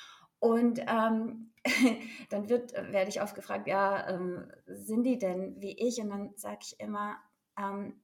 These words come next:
"Nein, überhaupt gar nicht", sondern sie, sie, sie haben Sehnsucht nach einer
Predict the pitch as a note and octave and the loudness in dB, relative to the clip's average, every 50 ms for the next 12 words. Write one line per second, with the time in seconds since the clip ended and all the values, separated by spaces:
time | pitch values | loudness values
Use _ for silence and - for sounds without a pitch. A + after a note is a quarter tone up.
0 | _ _ _ - A3 G#3+ G3+ G3 F#3 F#3 F3+ F3+ F3 F3+ F#3 - - _ _ A3+ | _ _ _ -8 -8 -6 -6 -6 -6 -8 -8 -8 -8 -10 -10 -12 -14 _ _ -12
1 | G#3 G#3+ G#3 G#3 G#3+ G#3 G3+ - - - G3 F#3 F#3+ F#3+ F#3+ F#3 F#3+ - - - | -10 -10 -8 -4 -4 -4 -4 -6 -8 -10 -8 -6 -6 -6 -6 -6 -8 -10 -10 -10
2 | G#3+ G3+ G3+ G3+ G3+ G3+ G3+ G3+ - A3 G#3+ G#3 G#3 G#3 - - - G#3 G#3 G#3 | -8 -8 -6 -6 -6 -6 -6 -8 -8 -10 -8 -10 -10 -12 -14 -16 -14 -12 -12 -10
3 | - - - - - - - - G#3+ G#3 - - F3 - G#3 G3+ G3+ G#3+ G#3 - | -12 -12 -14 -18 -20 -20 -16 -14 -12 -10 -10 -10 -10 -10 -10 -10 -10 -8 -10 -6
4 | G#3+ G#3+ A3+ B3 B3 A#3+ - F3+ F#3 - G#3+ G3 F#3+ - - - F#3 G3 G3+ G3 | -2 0 2 2 2 0 -4 -8 -10 -10 -12 -12 -10 -10 -8 -6 -6 -4 -4 -4
5 | G3 F#3+ F#3+ | -4 -6 -8